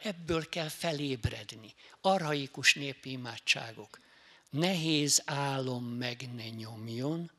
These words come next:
az én szívem el ne aludjon." Honnan szedi? Tehát honnan jönnek gyakorlatilag úgymond keresztény úton, magyar kereszténység világán belül,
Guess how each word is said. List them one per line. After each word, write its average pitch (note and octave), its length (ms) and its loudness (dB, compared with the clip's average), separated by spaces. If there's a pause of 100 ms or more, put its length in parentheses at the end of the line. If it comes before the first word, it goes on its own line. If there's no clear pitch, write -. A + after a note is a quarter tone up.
(260)
az A#2+ 280 2
én E3 300 2
szívem C#3+ 640 2
el C#3 320 -4
ne C#3+ 260 -4
aludjon." G#2+ 880 -10 (440)
Honnan B2+ 640 -2
szedi? - 480 4 (1300)
Tehát - 180 -6
honnan G#3+ 520 6
jönnek D3+ 540 2
gyakorlatilag C#3 1040 0
úgymond C#3 500 -2
keresztény B2 800 0
úton, D#3+ 500 -2 (460)
magyar D3+ 540 4
kereszténység B2 920 2
világán A#2+ 680 -4
belül, D3+ 500 -2